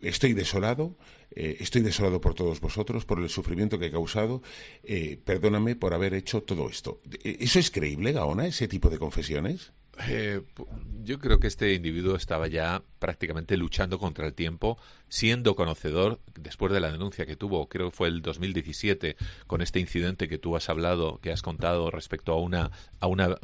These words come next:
Speaker 2: a un vecino, ¿no? Con un vecino. Eh, en ocasiones la culpa es verdad que se va acumulando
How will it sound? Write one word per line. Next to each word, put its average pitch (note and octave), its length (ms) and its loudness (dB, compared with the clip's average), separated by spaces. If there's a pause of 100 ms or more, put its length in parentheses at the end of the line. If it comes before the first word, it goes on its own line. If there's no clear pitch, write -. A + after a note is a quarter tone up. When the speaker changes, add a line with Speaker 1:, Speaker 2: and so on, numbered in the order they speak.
(400)
Speaker 2:
a D#2+ 60 -4
un E2+ 120 -4
vecino, F#2+ 460 2
¿no? A#2+ 180 -2
Con E2 160 -6
un E2+ 100 -8
vecino. G#2+ 420 -6 (540)
Eh, G2 640 2
en G2+ 160 -4
ocasiones C3+ 720 2
la E2+ 460 2
culpa C3 500 4
es F2 140 -2
verdad F2 200 0
que F#2 100 -4
se E2+ 180 -2
va F2+ 220 4
acumulando A2+ 680 0